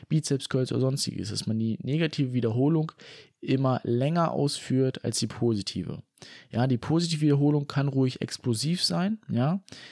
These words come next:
Also man kann ruhig schnell nach oben gehen, aber die langsame, also die negative nach unten, sollte wirklich langsam sein.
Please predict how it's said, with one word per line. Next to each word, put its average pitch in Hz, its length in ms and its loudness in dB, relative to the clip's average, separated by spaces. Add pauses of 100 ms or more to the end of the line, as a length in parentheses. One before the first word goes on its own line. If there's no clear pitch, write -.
(280)
Also 120 420 2
man 117 80 -4
kann 139 160 0
ruhig 127 160 -2
schnell 123 220 0
nach 110 160 0
oben 170 260 2
gehen, 180 300 2 (880)
aber 120 240 2
die 113 300 2
langsame, 156 500 2
also 120 140 2
die 110 80 2
negative 143 500 2
nach 117 140 0
unten, 131 400 -2
sollte 120 400 2
wirklich 120 480 -4
langsam 107 540 0
sein. 87 340 -2